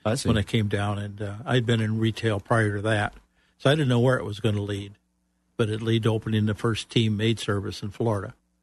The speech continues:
Speaker 1: The, the first team maid
Speaker 2: Team
Speaker 1: service?
Speaker 2: maid service, yeah. It was called Tidy Maid.
Speaker 1: Tidy Maid, okay.
Speaker 2: And it,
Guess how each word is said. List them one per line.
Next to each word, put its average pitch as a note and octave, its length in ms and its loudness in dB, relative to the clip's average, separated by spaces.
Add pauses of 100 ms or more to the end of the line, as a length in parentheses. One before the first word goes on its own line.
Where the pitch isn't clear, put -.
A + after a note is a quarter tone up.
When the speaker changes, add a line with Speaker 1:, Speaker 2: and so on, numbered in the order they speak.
(460)
Speaker 1:
The, A#2 260 0 (240)
the C3 100 -2
first B2 340 0
team B2 280 2
maid A#2 260 2
Speaker 2:
Team C3+ 220 4
Speaker 1:
service? G#2+ 60 4
Speaker 2:
maid G#2 180 2
service, F#2+ 400 -4
yeah. A#2 80 2
It G#2+ 40 0
was G#2+ 120 -4
called B2+ 240 2
Tidy G#2+ 280 4
Maid. G2+ 320 -2 (100)
Speaker 1:
Tidy G#2 280 0
Maid, F2 220 0
okay. G#2 300 0
Speaker 2:
And G#2+ 120 2
it, G#2 120 -2